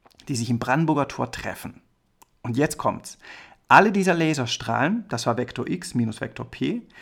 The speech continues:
sind orthogonal zu, genau, zum Fernsehturm. Das ist der normalen Vektor n. Und schon haben wir sämtliche Punkte auf der Berlin-Ebene beschreiben können.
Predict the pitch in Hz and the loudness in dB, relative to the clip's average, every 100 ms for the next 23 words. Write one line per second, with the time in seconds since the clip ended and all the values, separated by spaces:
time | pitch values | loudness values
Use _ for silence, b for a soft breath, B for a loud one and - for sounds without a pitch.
0 | B B - 151 - 123 175 202 175 127 | B B -2 -2 0 0 2 0 0 0
1 | 117 120 165 240 - _ - - - 113 | 0 0 -2 -6 -12 _ -8 -6 -6 -4
2 | 139 226 247 - _ _ _ _ _ _ | -2 -4 -6 -12 _ _ _ _ _ _
3 | _ - 131 185 123 - 165 170 220 165 | _ -4 0 0 0 -2 0 2 2 2
4 | - - - - - b b b b - | -2 -4 -6 -8 -14 b b b b 4
5 | 131 156 196 - 160 151 131 127 147 135 | 4 4 0 2 2 4 4 4 4 0
6 | 131 151 135 127 117 - _ _ _ _ | -2 -2 0 0 -2 -8 _ _ _ _
7 | 117 - 170 185 151 123 123 196 196 160 | -2 2 4 4 4 4 2 2 0 -4
8 | 160 151 147 - - 117 117 117 147 175 | 0 0 0 -2 -2 -4 -2 -2 0 2
9 | 131 127 123 139 - 202 131 131 127 - | 2 2 2 0 -4 -4 0 0 -2 -4
10 | 101 | -10